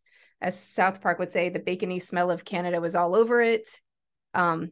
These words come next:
no, that was, that's not South Park. That is Mystery Science Theater three thousand. I apologize. The bacony stench of Canada is written all over this. Um, I love Canada. <laughs> Um,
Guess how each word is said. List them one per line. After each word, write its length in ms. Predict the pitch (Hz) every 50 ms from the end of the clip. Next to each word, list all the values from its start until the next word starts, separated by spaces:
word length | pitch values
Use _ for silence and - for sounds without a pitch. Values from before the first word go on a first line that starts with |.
| _ -
no, 240 | - 294 359 392 359
that 180 | 349 339 339 302
was, 100 | 285 -
that's 200 | - 339 359 -
not 180 | 392 370 339 339
South 280 | - 254 220 220 220
Park. 340 | - 226 190 185 202 202 -
That 240 | 247 240 262 - -
is 340 | 254 233 233 214 202 - _ _ _ _ _ _ _ _ -
Mystery 340 | 233 247 277 277 330 311 294
Science 320 | 294 277 226 220 220 220
Theater 260 | - 233 208 208 208
three 200 | 196 196 - 196
thousand. 400 | 196 - 180 180 180 175 - 165
I 160 | 165 - 196 196
apologize. 1000 | 196 196 - 220 208 214 220 208 202 196 180 180 180 165 - - 196 - - _ _ _ _ _ -
The 80 | - 202
bacony 400 | 196 208 208 208 - 226 226 220
stench 320 | 220 - - 208 202 202
of 120 | 202 185 -
Canada 320 | - 196 185 185 180 180
is 160 | 180 180 175 208
written 220 | 190 175 196 190
all 180 | 180 175 175 175
over 180 | 175 170 170 156
this. 380 | 156 - - 196 - - - _ _ _ _ _ _ _ -
Um, 440 | - 196 190 185 180 180 185 180 185 _ _ _ _ _ _ _ _ -
I 80 | 202
love 240 | 196 190 175 190 -
Canada. 560 | - 214 - 180 190 220 - 226 226 202 196 _ _ _ _ _ _ - -
<laughs> 440 | 269 262 247 262 269 254 254 240 233 _ _ _ _ _ - _ _ _ _ _ _ -
Um, 420 | - 208 208 202 190 190 190 196